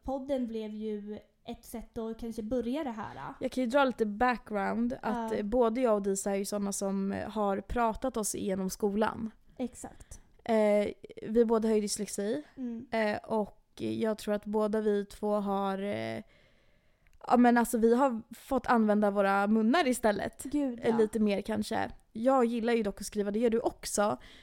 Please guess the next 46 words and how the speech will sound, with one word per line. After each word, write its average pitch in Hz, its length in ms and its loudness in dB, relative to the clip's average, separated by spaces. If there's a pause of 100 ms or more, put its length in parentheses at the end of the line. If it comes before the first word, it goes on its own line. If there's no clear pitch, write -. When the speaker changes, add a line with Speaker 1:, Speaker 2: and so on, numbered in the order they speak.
(120)
Speaker 2:
Men 226 240 4
Speaker 1:
älskar 294 360 -2
att 294 60 -10
skriva, 233 540 -8
Speaker 2:
vi 226 180 0
Speaker 1:
men 240 80 0
Speaker 2:
kanske 233 280 0
berör 226 400 6
folk 202 300 -2
mer 220 320 4
när 190 200 2
vi 190 120 0
faktiskt - 360 -10
pratar. 247 720 -2
Speaker 1:
Precis. 254 760 -6
Speaker 2:
Så - 200 -2
att 220 300 -4
det 226 140 -2
här, 240 460 0
eh, 208 380 2 (480)
är 226 140 2
ju 220 160 2
liksom 214 360 -2
som, 214 440 0
vi 233 180 0
älskar 269 440 2
ju 262 80 6
det 196 60 0
här. 196 280 -6 (200)
Speaker 1:
Gud, 262 340 -6
ja. 240 160 -6
Och - 80 0
Speaker 2:
Alltså, 277 160 2
Speaker 1:
vet 277 120 -2
du 269 60 -4
vad 269 80 0
jag 269 120 -4
också, - 260 -8
eh, - 320 -10
Speaker 2:
stå - 200 -4
och 262 60 4
Speaker 1:
tycker 254 140 -4
Speaker 2:
prata, 240 280 -4
liksom. 226 240 -4
Speaker 1:
är - 80 -12 (160)
Speaker 2:
Ja. 247 100 -6